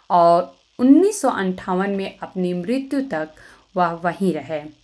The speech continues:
उन्नीस सौ चौंतीस से उन्नीस सौ छियालीस तक सामाजिक विज्ञान के डीन के रूप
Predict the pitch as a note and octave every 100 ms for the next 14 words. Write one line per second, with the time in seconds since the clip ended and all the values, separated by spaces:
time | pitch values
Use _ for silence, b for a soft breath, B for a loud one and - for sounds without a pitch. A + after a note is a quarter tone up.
0 | _ _ b b b b C#4 C#4+ E4+ E4+
1 | D4+ - A3 A3+ C#4+ C4+ C4+ C4 B3+ G#3+
2 | A3 A3+ B3+ B3 G#3+ F3+ F#3+ A3 A#3 A#3
3 | - F3+ F3 G3 A#3 D#4 C4 F#3+ - F3
4 | F3 F3+ F#3+ A3+ G#3+ D#3 - B3 E4 F4
5 | F4 G3+ E3 D#3